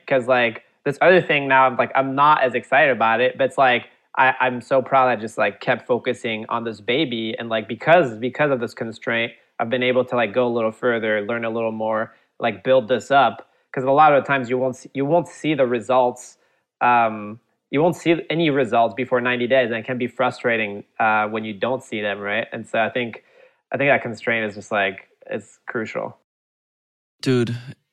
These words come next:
Speaker 2: dude, you couldn't have said it better. Uh, you know what's so funny? W-, you remember the first phone call we had? We talked for four
Speaker 1: <laughs>
Speaker 2: hours. <laughs>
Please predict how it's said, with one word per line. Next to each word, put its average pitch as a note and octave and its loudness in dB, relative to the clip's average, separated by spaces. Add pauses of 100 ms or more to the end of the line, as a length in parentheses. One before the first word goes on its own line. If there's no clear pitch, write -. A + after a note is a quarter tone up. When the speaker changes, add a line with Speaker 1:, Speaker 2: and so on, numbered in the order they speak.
Speaker 2:
dude, B2 -2
you A#2 -4
couldn't D#3+ -2
have C3 0
said A#2 0
it F#2+ -4
better. G#2+ -2
Uh, B2+ 4
you C3+ 2
know D#3+ 2
what's G3 0
so F3 0
funny? B2+ 0
W-, C3 -2 (260)
you A#2+ -6
remember A3+ 0
the - 2
first D3 0
phone B2+ 0
call C3+ 2
we C3+ 0
had? A2+ 0
We B2+ -2
talked F#3 -2
for C3 -2
four A#2+ -2
Speaker 1:
<laughs> A2+ 0
Speaker 2:
hours. - -2
<laughs> E3+ -2